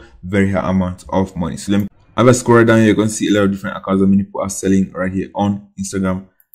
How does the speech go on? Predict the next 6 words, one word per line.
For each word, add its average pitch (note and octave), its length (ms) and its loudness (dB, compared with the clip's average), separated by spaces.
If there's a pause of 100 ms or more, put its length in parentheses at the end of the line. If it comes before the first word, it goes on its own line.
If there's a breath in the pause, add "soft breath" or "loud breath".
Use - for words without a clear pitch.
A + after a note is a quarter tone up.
(120)
right G#2 120 2
here G#2+ 300 0 (640)
on G#2+ 340 0
this G2 140 -4
website G2+ 320 0
for A2+ 400 -2